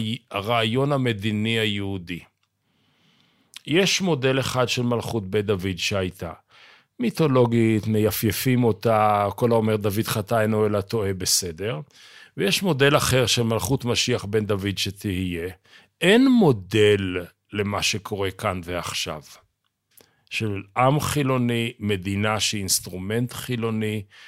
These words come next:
במציאות אנושית כלל חילונית, שיטה דמוקרטית שהיא לכתחילה מחולנת, אז איך דברים כל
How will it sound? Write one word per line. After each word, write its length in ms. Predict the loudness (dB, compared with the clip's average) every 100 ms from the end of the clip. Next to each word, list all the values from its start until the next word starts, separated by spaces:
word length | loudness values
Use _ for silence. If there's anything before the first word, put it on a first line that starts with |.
| -8
במציאות 720 | -2 0 0 0 -2 -2 -4
אנושית 720 | -4 -4 -4 -4 -2 -2 -2 -4
כלל 480 | -8 -2 2 0
חילונית, 1000 | -2 -6 -6 -6 -6 -4 -6 -8 -10 -16 -18 _ _ _ _ _ _ -20 -20 _
שיטה 540 | -12 -4 -4 -2 -2 0
דמוקרטית 840 | 0 0 -2 -4 2 2 2 -2 -2
שהיא 220 | -2 -4
לכתחילה 840 | -4 -8 -8 -8 -4 0 2 2
מחולנת, 1300 | 2 0 -2 -2 -2 -2 -2 -2 -2 -2 -4 -8 -14 -14 _ _ _ _ _ _ _ _ _ -4
אז 280 | -2 -2 -2 2
איך 480 | 4 4 0 -2 -8
דברים 480 | -12 -6 -4 0 0 -2 -4
כל 280 | 2 4